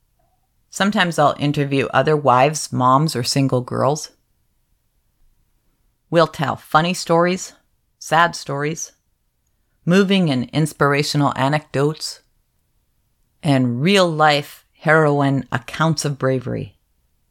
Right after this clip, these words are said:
We'll discuss the dicey subjects that we come face to face with in this broken world, sexual sins like infidelity,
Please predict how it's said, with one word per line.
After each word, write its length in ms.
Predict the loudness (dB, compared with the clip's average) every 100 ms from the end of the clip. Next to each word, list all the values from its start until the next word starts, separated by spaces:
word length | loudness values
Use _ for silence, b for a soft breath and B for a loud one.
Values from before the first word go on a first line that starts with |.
| _ _ _ _ _ _ _ _ _ _ _ _ _ _ -2
We'll 120 | 0
discuss 680 | 2 -2 -4 0 0 -2 -16 _ _
the 100 | -10
dicey 480 | -2 2 2 0 -4
subjects 500 | -2 -2 -2 -8 -6
that 120 | -4
we 80 | -4
come 240 | -2 -2
face 320 | -2 -2 -2 -4
to 100 | -8
face 400 | -4 -4 -4 -4
with 300 | -4 -4 _ -6
in 180 | -2 -2
this 220 | -2 -4
broken 360 | -4 -4 -4 -2
world, 320 | -2 -4 -6 _ _ _ _
sexual 500 | -4 -2 -2 -4 -6
sins 420 | -4 -2 0 0
like 240 | -2 -4 -2
infidelity, 880 | -2 -2 -2 0 0 0 -2 -6